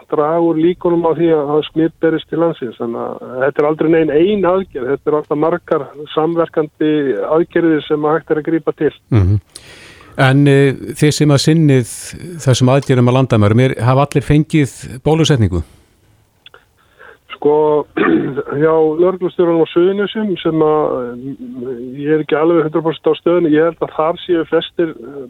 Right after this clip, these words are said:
Speaker 1: bólusettir, sko.
Speaker 2: Já.
Speaker 1: Samkvæmt mínu bestu vitund.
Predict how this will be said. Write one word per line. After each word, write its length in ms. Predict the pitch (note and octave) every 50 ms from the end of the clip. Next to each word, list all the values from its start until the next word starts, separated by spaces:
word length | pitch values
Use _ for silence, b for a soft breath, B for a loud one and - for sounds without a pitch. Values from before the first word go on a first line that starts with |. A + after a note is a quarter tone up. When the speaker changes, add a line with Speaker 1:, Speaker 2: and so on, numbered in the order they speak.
| - _
Speaker 1:
bólusettir, 560 | - E3+ F#3 F#3 - - D3+ - - B2+ -
sko. 180 | - - A2 G#2+ - - - - - -
Speaker 2:
Já. 220 | C3+ - A#2 G#2+ F#2 F2 E2 - -
Speaker 1:
Samkvæmt 380 | - - - - D3+ - -
mínu 240 | D#3 D3+ D3+ D3+ D3+
bestu 360 | D3 - D#3 D#3 - - D#3 D#3+
vitund. 320 | E3+ D#3 - B2+ A2+